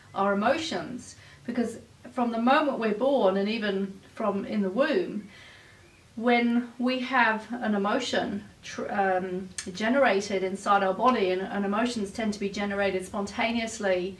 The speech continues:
automatically in response to what is going on in our life as well as what is going on in our thoughts, is that when, when an energy, when an emotion is, uh, generated, that emotion is energy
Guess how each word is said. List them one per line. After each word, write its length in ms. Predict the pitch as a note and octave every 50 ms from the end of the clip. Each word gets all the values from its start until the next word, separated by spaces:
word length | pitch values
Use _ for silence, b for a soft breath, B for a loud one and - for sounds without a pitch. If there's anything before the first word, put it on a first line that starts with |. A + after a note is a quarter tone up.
| B B B B B B
automatically 1000 | F#3+ F#3+ G3 F#3+ G#3 G3+ G3 G#3+ - - A#3+ A#3+ A3+ G#3 F#3+ F3+ F3+ F3 - - -
in 120 | G#3 G3
response 460 | F#3 G3 F#3+ - - G#3+ G3+ F3+ F#3+
to 120 | - - G3+
what 120 | F3+ F3+
is 140 | F#3+ F#3+ F#3
going 280 | - F#3+ F#3 F#3+ F#3+
on 380 | G3 G3 G#3 G3+ F#3 F3+ F3+ F3+ - -
in 160 | - G#3 G3+
our 160 | F#3 F#3 F#3+
life 440 | G#3+ A3+ G#3+ F#3+ F3+ F#3+ G3 - G3+
as 180 | G3 F#3 -
well 160 | F#3 F#3+ F#3 F#3
as 260 | F3+ F3+ F3+ - -
what 140 | G3 F#3+ F#3
is 80 | F3+
going 280 | F#3 G3 F#3+ F#3 F#3 F3+
on 140 | F3+ F3+ F#3
in 100 | F3+ F3+
our 140 | D#3+ E3+
thoughts, 680 | F3 - - C#4+ A#3 G3+ A3+ - - - - - - - B B B B B B B B B B
is 140 | G3+ G#3 G3+
that 160 | G3 - -
when, 300 | - A#3+ B3 A#3+ A#3+ -
when 160 | A3+ A#3+ B3
an 140 | B3+ B3 A#3+
energy, 440 | A#3 A#3+ B3 B3 A#3+ - G#3 - -
when 200 | G3+ A3+ A3+ A#3+
an 120 | A#3+ A#3 A3+
emotion 480 | A3 G#3 G#3 A3+ A#3+ - - A3+ G3+
is, 260 | F3+ F3 F3+ - - - -
uh, 180 | G3 F#3+ F3+
generated, 920 | F3+ F3+ G#3+ G#3+ B3 C#4+ C#4+ A#3+ G3 F#3+ G3 - G3 - - - - - - B B B B B B B B -
that 560 | G3 G3 A3+ A3 A3 G3 - - - - - - -
emotion 520 | A3+ A3 G#3+ G#3+ G#3+ A3+ - - A3+ G3+
is 180 | F#3+ F#3+ F#3 -
energy 640 | - G3 G3+ G3 F#3+ F#3+ - G3 G3 G#3+ C4 D4 -